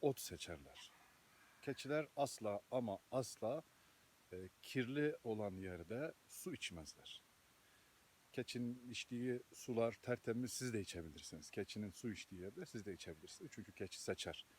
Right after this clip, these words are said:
Keçi ot seçer, her otu yemez. Yediği otu da bir, bir parça, e, koparır ve diğerine geçer.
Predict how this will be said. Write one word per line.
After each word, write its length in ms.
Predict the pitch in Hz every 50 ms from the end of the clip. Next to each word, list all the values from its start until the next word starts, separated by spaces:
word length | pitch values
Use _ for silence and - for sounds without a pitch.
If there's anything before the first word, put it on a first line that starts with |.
| - - - - - - -
Keçi 360 | - - 110 - - 127 123 - - - -
ot 160 | 139 135 127
seçer, 580 | - - 135 120 - - 120 123 - - - - - - - - - -
her 160 | - 135 135
otu 320 | 147 151 135 - - 131
yemez. 560 | 123 113 113 113 107 107 110 123 - - - - - - - - - - - - - - -
Yediği 420 | - 104 120 123 117 131 135 147 175 -
otu 300 | - 143 - - 156 143
da 200 | 143 139 143 139 -
bir, 260 | 120 110 123 165 151
bir 260 | 143 139 135 190 196 180
parça, 540 | - - 127 127 117 - - 135 123 113 - - - - - - - - -
e, 200 | 107 104 104 101
koparır 640 | - - 135 131 - 143 143 156 180 175 - - -
ve 240 | 107 120 123 113 107
diğerine 380 | 127 143 139 127 110 113 107
geçer. 540 | 90 90 87 - - 110 120 147 - - -